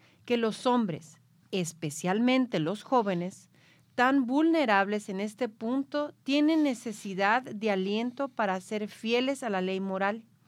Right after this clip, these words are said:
y no se les debe ofrecer cualquier medio fácil para burlar su observancia. Podría también temerse que el hombre,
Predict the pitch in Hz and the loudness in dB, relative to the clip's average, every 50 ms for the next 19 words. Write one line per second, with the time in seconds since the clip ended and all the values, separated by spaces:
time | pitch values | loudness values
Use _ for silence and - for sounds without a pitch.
0 | - _ - - - - _ - 285 277 277 285 311 320 320 - 349 330 330 311 | -20 _ -20 -20 -20 -20 _ -2 0 2 4 4 4 2 2 0 -2 0 0 -2
1 | 240 214 233 233 226 247 254 - - 240 208 190 - - 226 226 240 226 - 240 | -2 0 -2 -2 0 -2 -4 -4 -4 -6 -6 -6 -4 -4 -4 -4 -4 -4 -2 0
2 | 214 202 180 185 - 220 226 233 240 247 247 240 233 226 220 208 214 214 208 - | 0 0 -2 -6 -8 -4 -2 -2 -2 -2 -2 -4 -4 -4 -4 -4 -6 -8 -8 -4
3 | - 233 233 247 262 240 - - 302 294 294 _ _ _ _ _ _ _ _ _ | -2 0 0 0 0 -4 -8 -10 -10 -10 -10 _ _ _ _ _ _ _ _ _
4 | - 233 226 220 214 196 208 214 208 - 214 220 214 226 240 269 - - _ _ | 0 2 2 4 2 2 0 -2 -2 -2 0 4 4 4 4 2 0 -8 _ _
5 | - - - 262 247 226 208 196 - - - 208 185 165 175 165 156 151 156 - | -20 -10 -6 -2 2 2 2 2 0 -4 -6 -4 -4 -2 0 0 -2 -2 -4 -8
6 | - 160 - - - _ _ _ _ _ _ _ _ _ _ _ _ _ _ _ | -12 -14 -16 -16 -20 _ _ _ _ _ _ _ _ _ _ _ _ _ _ _
7 | _ _ _ _ _ _ _ _ - 214 220 208 185 202 202 202 208 226 247 - | _ _ _ _ _ _ _ _ -2 0 2 2 2 0 0 2 0 0 0 0
8 | - 311 330 330 285 254 220 220 226 220 - 302 294 269 208 185 180 - - 226 | 0 0 2 2 0 0 0 -2 -2 -2 -2 0 0 2 0 0 -2 -4 -8 -8
9 | 214 220 262 262 262 226 185 165 160 147 156 165 185 | -6 -4 -4 -2 0 0 0 0 0 -2 -2 -6 -8